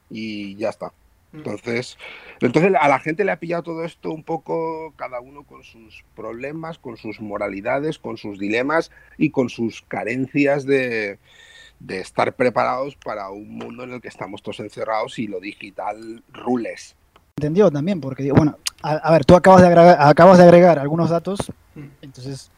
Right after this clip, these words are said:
Speaker 3: tengo que completar yo también por mi parte, pero no sé si Pablo o Atos querían agregar algo desde el punto de vista de, lo, de, de, por ejemplo, la, la, la iniciativa de la red de librerías, ¿no? Todo
Speaker 2: Sí,
Speaker 3: esto que estaban hablando
Speaker 2: o sea,
Speaker 3: antes.
Speaker 2: el problema,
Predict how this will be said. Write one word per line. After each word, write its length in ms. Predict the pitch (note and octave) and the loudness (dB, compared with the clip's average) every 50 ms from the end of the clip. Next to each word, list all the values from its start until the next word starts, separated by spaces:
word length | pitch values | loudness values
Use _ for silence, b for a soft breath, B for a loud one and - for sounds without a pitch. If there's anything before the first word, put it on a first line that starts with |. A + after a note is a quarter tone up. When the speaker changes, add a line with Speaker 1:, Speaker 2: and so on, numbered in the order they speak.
| _ _ _ | _ _ _
Speaker 3:
tengo 160 | _ D#3 D3 D3 | _ -8 -8 -8
que 60 | C#3 | -8
completar 480 | C#3 C#3+ C3+ - D3 C#3 - - D#3 | -10 -4 -4 -4 -4 -4 -8 -8 -8
yo 100 | C#3+ D#3+ | -8 -8
también 300 | D3+ D3 C#3+ D#3 D#3 D#3 | -10 -10 -10 -10 -10 -8
por 140 | C#3+ D#3 D3 | -8 -8 -8
mi 100 | C#3+ C#3 | -8 -8
parte, 300 | - D#3+ E3 D#3+ F3+ F3 - _ | -8 -8 -10 -10 -12 -16 -16 _
pero 160 | _ D#3+ D3 | _ -10 -10
no 80 | D3+ D#3 | -8 -6
sé 120 | - F#3+ | -6 -6
si 180 | F#3+ - G#3 F#3+ | -6 -6 -8 -6
Pablo 600 | - - F3 F#3 F#3+ F#3+ F#3 F3+ F3 E3+ E3+ E3+ _ _ _ | -4 -2 -2 -2 -2 -2 0 0 0 0 0 -2 _ _ _
o 220 | _ F3 D#3+ D#3 D#3+ | _ -10 -8 -6 -8
Atos 300 | E3+ E3 F3 E3 - _ | -8 -8 -8 -8 -8 _
querían 280 | - D3+ D3 D#3+ D#3+ | -12 -10 -10 -10 -10
agregar 440 | D#3+ D3+ D3 C#3+ C#3+ D3 D3+ D#3 D3+ | -10 -10 -10 -10 -10 -10 -8 -8 -8
algo 360 | D#3 E3 E3 E3+ E3+ E3 - - _ _ | -8 -6 -2 -2 -2 -2 -4 -8 _ _
desde 320 | E3+ E3 C#3+ C3+ D3+ C3+ | -16 -14 -12 -12 -12 -10
el 80 | C3 C3+ | -10 -10
punto 240 | C3+ D#3 D#3 D3 D#3+ | -10 -12 -10 -10 -10
de 80 | D3 | -10
vista 240 | D3 D#3 D3 - D#3+ | -10 -12 -12 -10 -10
de, 80 | D3 C#3+ | -10 -10
lo, 140 | C3+ C3+ B2 | -12 -12 -14
de, 220 | C3+ C#3 C3 B2 b b b b b _ | -16 -18 -20 -20 b b b b b _
de, 240 | C#3 C#3 C3+ C3+ C3 | -14 -12 -12 -10 -10
por 120 | C#3 C3+ | -10 -8
ejemplo, 340 | C3+ - D3+ D3 D#3 D3+ D3 | -6 -4 -4 -2 -2 -2 0
la, 260 | C#3 C#3+ C#3 C#3 C#3 - _ | 0 0 -2 -2 -4 -6 _
la, 640 | D3+ C#3+ C3+ C3 C3 C3 C3 B2+ B2+ B2+ B2+ B2+ B2+ B2+ B2+ D3 - - b b b b b _ _ _ _ _ _ _ _ _ _ _ _ _ _ _ _ _ | -10 -10 -8 -8 -10 -10 -12 -12 -12 -12 -12 -12 -14 -14 -16 -18 -20 -20 b b b b b _ _ _ _ _ _ _ _ _ _ _ _ _ _ _ _ _
la 100 | E3+ F3 | 0 2
iniciativa 500 | E3+ F#3+ F#3+ - G3 F3+ F3+ G#3+ G#3 G3+ | 2 2 2 0 0 0 2 2 4 4
de 80 | F#3+ F3 | 4 2
la 140 | D#3+ D#3 D#3 | 2 0 0
red 160 | E3 F#3 F3 | 0 0 0
de 80 | F3 | 0
librerías, 800 | D#3+ D#3 D3+ D3 D3 F#3 A3 A3 A3 G#3 G3+ F#3+ F#3 F#3 F3+ F3 | 0 0 0 0 0 0 0 0 2 2 2 2 4 2 2 2
¿no? 160 | - F#3 F#3+ F#3+ | 2 2 0 0
Todo 160 | - - B3 | -2 -2 -4
Speaker 2:
Sí, 60 | A#3 | -2
Speaker 3:
esto 80 | A3 D#3+ | -2 -4
que 60 | D3+ | -4
estaban 220 | - E3 D#3+ E3 | -4 -4 -2 -2
hablando 240 | D3+ D#3+ E3 E3 D#3 | 0 0 0 0 0
Speaker 2:
o 20 | D#3 | 0
sea, 140 | D#3+ - D4+ | -2 -2 -2
Speaker 3:
antes. 200 | C#4+ - - - - - - - - - - - - - _ | -4 -4 -4 -2 0 2 2 2 0 -2 -6 -6 -8 -8 _
Speaker 2:
el 120 | F3+ F3 E3+ | -14 -12 -10
problema, 420 | F#3 G3+ A3+ B3+ C#4 C4+ B3+ - | -8 -8 -6 -6 -6 -8 -8 -10